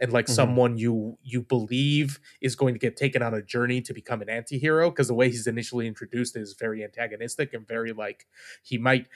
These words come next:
Speaker 1: he might just be murdering criminals, but he's doing it in a way that's reckless and very, very violent.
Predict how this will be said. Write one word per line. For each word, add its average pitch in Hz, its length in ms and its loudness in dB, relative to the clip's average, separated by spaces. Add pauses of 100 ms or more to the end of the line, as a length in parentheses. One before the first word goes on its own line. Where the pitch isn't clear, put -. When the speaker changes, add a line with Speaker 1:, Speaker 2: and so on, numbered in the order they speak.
(100)
Speaker 1:
he 139 140 -2
might 143 300 4
just 139 420 2
be 147 120 -2
murdering 127 460 2
criminals, 123 440 0
but 123 160 -2
he's 110 120 -8
doing 120 280 -2
it 117 80 -2
in 113 120 -4
a 107 60 -4
way 113 200 0
that's 107 220 -8
reckless 120 600 -2
and 101 240 -6
very, 110 420 -2
very 110 280 -2
violent. 131 600 0